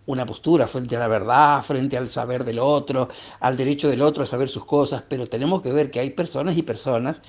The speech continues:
personalidades y personalidades, y todo debe ser entendido desde ese lugar y adecuadas las respuestas y la comunicación a eso. Entonces, este, de pronto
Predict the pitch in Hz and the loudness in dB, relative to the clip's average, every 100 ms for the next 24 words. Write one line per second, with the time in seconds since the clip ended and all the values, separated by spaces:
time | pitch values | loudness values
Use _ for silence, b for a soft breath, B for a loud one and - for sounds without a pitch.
0 | B B - 113 117 113 113 135 151 160 | B B -8 -6 -6 -4 -2 2 2 2
1 | 151 123 123 107 113 143 135 143 147 B | 0 -4 -4 -4 -2 0 2 0 -2 B
2 | B B B 127 120 185 202 156 139 131 | B B B -8 -2 4 6 4 0 -2
3 | - 135 135 131 123 123 143 120 117 113 | -4 -4 -2 -4 -4 -2 0 2 0 0
4 | 156 160 120 143 B B B B - 135 | 0 2 2 0 B B B B -2 2
5 | 127 104 - 135 180 143 110 104 110 - | 2 2 0 4 6 4 0 -2 -8 -6
6 | 131 139 170 147 120 104 110 110 104 101 | -4 -2 0 0 0 -2 -4 -4 -6 -8
7 | - 131 180 127 95 - - - - b | -6 2 2 2 -2 -6 -10 -14 -20 b
8 | b b b _ 117 110 117 156 120 - | b b b _ -8 -4 -2 0 -2 -8
9 | - - 120 113 98 87 - - _ - | -14 -12 -10 -8 -8 -10 -14 -20 _ -8
10 | 143 120 151 156 170 139 - | -6 -2 -2 2 4 2 -2